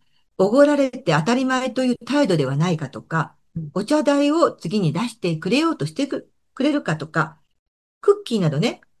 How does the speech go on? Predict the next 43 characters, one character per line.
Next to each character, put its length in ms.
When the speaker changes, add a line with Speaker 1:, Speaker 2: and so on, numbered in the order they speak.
Speaker 1:
ち 100
ょ 20
っ 140
と 100
し 80
た 100
も 120
の 120
を 80
持 100
っ 80
て 140
き 60
て 100
く 80
れ 80
る 100
女 100
性 180
も 100
い 80
る 80
ん 60
で 100
す 100
よ 120
ね。 240
Speaker 2:
う 100
ん、 220
う 60
ん。 280
Speaker 1:
で、 200
時 280
々 120
見 100
か 120
け 140
る 100
ん 60
で 100
す 100
け 100
ど、 320